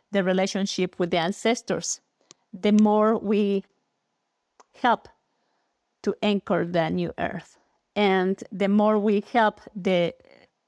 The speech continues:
the descendants, our descendants, to come into this place, into this, in,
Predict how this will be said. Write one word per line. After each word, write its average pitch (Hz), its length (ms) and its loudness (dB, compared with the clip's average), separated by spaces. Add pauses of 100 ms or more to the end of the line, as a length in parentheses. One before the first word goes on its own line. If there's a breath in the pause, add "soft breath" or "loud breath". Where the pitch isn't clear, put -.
(200)
the 185 260 0
descendants, 196 920 -2
our 190 220 0
descendants, 190 680 -2
to 185 120 -6
come 202 300 0
into 196 220 -2
this 185 220 -6
place, 196 520 -2
into 190 280 -4
this, 185 280 -4
in, 190 200 -4